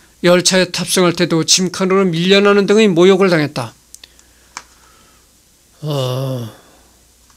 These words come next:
이 서재필이가 그 미국에서 문방구점도 운영했었습니다. 인쇄, 인쇄점, 문방구점도 운영했던 적이 있었고, 어, 그랬었는데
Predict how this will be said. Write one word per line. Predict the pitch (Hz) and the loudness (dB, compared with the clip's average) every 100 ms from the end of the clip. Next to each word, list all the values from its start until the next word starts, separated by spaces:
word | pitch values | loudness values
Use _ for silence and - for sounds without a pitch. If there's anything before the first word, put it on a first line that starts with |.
| _ _ _ _ | _ _ _ _
이 | 190 202 | 0 2
서재필이가 | - 208 202 190 208 226 233 180 | 0 0 -2 -2 0 2 2 2
그 | 185 185 175 160 156 | 2 2 2 2 0
미국에서 | 151 175 202 208 175 180 | 0 0 0 0 2 2
문방구점도 | 160 202 202 196 185 175 185 185 175 143 | 2 2 2 0 0 0 2 4 2 2
운영했었습니다. | 170 180 165 151 110 - - 190 - 165 147 123 120 _ _ _ _ _ _ - _ _ _ | 2 4 4 0 -4 -6 -2 -2 -2 -4 -4 -8 -10 _ _ _ _ _ _ -20 _ _ _
인쇄, | 190 202 160 139 - - _ _ _ _ | 4 6 2 -6 -12 -16 _ _ _ _
인쇄점, | 185 190 190 196 185 196 202 | 0 2 2 2 2 2 2
문방구점도 | 175 185 185 165 170 156 165 170 156 180 180 165 | 2 4 4 2 0 0 -2 -2 0 0 0 0
운영했던 | 175 170 156 156 151 | 4 4 2 0 0
적이 | 151 131 | -2 -4
있었고, | - 147 180 135 _ _ _ _ _ _ _ _ _ _ _ _ - | -6 -8 -12 -14 _ _ _ _ _ _ _ _ _ _ _ _ -10
어, | 131 117 117 - | -8 -6 -10 -2
그랬었는데 | 185 190 196 185 175 220 160 | 0 2 2 2 2 2 2